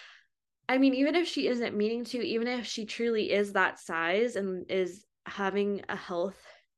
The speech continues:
crisis in her life, um, I think it's so harmful with, like, a platform like that to not talk about it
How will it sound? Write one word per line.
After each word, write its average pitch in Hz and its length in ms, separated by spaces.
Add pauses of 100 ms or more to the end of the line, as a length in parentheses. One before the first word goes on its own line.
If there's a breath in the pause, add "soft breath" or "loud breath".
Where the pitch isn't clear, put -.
crisis 320 520
in 320 100
her 294 220
life, 294 480 (720 loud breath)
um, 202 480 (140)
I 247 100
think 269 160
it's - 160
so 208 320
harmful 202 560
with, 190 180
like, 180 300
a 190 80
platform 240 600
like 254 220
that 254 260
to 202 120
not 190 420 (920 soft breath)
talk 226 380
about 156 380
it 135 280